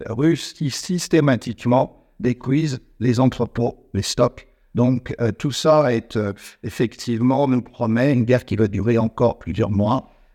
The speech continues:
euh, jusqu'à ce qu'à un moment donné, l'armée ukrainienne n'en peut plus, ait du mal à recruter. Elle en a déjà, mais elle a de plus en plus de mal à recruter. Et puis,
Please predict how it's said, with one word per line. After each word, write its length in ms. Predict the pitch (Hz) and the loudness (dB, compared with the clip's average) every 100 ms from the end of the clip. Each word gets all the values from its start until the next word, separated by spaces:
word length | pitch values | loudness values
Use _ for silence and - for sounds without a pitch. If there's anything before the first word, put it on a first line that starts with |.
| - | -4
euh, 380 | 110 113 107 | 0 2 0
jusqu'à 540 | 104 147 147 - 160 151 | -2 -2 -4 0 2 2
ce 120 | - | 0
qu'à 160 | 143 131 | 0 0
un 100 | 143 | 2
moment 460 | 143 143 143 143 | 2 2 2 0
donné, 640 | 127 120 117 123 135 156 - | 0 0 0 0 -2 -4 -8
l'armée 500 | - 110 113 117 123 | -6 -2 -2 0 0
ukrainienne 600 | 117 - - 101 120 120 | -2 -4 -4 0 2 2
n'en 160 | 123 123 | 2 0
peut 160 | - 110 | 0 -2
plus, 520 | - - 123 139 143 | -4 -4 0 2 2
ait 80 | 110 | 0
du 120 | 113 | 2
mal 500 | 120 123 123 120 113 | 2 2 0 -2 -10
à 100 | - | -6
recruter. 480 | 117 110 - 98 165 | -4 -2 -6 -4 0
Elle 140 | 160 113 | 0 0
en 100 | 107 | -2
a 80 | |
déjà, 380 | 104 110 104 135 | -4 -4 -2 0
mais 240 | 120 104 - _ - | 0 -2 -10 _ -14
elle 100 | 101 | -8
a 40 | |
de 100 | 101 | -6
plus 260 | 107 139 123 | -4 -2 -2
en 80 | 120 | -2
plus 240 | 127 113 | 0 -2
de 60 | 107 | 0
mal 240 | 107 107 | 0 0
à 60 | 101 | -2
recruter. 500 | 98 - 127 208 143 | -4 -6 -2 -2 -2
Et 60 | |
puis, 200 | 117 202 | 0 0